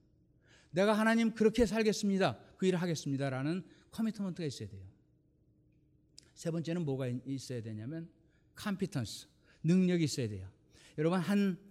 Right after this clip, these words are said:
지도자가 되려면 그, 그 그룹이 작건 크건 국가건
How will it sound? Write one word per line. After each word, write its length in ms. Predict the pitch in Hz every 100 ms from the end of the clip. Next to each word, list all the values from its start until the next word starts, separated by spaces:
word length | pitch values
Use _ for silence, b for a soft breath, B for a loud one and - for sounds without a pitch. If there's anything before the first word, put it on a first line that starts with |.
| B B _ _ _ -
지도자가 440 | - 175 175 175 170
되려면 540 | 147 143 175 120 92 - _
그, 180 | 131 131 - _
그 420 | 143 143 143 135
그룹이 300 | 147 139 151
작건 520 | 147 143 139 147 147
크건 360 | - 156 143 147
국가건 640 | 143 147 151 147 156 101